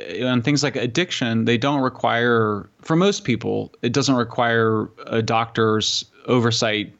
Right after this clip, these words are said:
for a lot of hours. It, you know, nurse practitioners, physician's assistants, medically assisted treatment, these things can all help a lot.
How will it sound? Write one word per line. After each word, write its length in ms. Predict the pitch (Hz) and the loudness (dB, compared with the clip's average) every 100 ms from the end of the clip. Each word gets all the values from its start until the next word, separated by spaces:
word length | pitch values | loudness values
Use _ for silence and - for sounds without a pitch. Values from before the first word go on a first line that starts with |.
| _ | _
for 320 | - - 117 113 | -20 -4 0 4
a 60 | |
lot 180 | 113 110 | 4 2
of 80 | 101 | 2
hours. 600 | 104 110 87 85 - - | 0 0 -2 -4 -4 -2
It, 140 | 110 - | -4 -4
you 100 | - | -2
know, 180 | 117 104 | 0 2
nurse 220 | 113 127 | 2 0
practitioners, 840 | - 123 - 135 - 127 120 117 - - - | -2 -6 -4 -4 0 2 2 0 -4 -8 -20
physician's 480 | - 113 120 127 113 | -6 -2 0 2 0
assistants, 720 | 113 - 123 - 120 113 - - - - - _ | 0 0 0 0 2 2 0 -6 -18 -20 -20 _
medically 360 | 113 120 117 123 | -2 0 2 0
assisted 360 | 113 117 - | 2 0 -2
treatment, 540 | 107 - 120 117 117 113 - - - - - | -2 0 2 2 0 -2 -8 -20 -20 -20 -2
these 260 | 147 160 160 | 2 2 2
things 260 | 170 147 135 | 2 2 0
can 180 | 135 120 | -2 0
all 240 | 120 123 | 2 2
help 260 | 113 120 117 | 0 0 0
a 60 | |
lot. 500 | 107 117 120 104 101 | 0 2 2 0 -4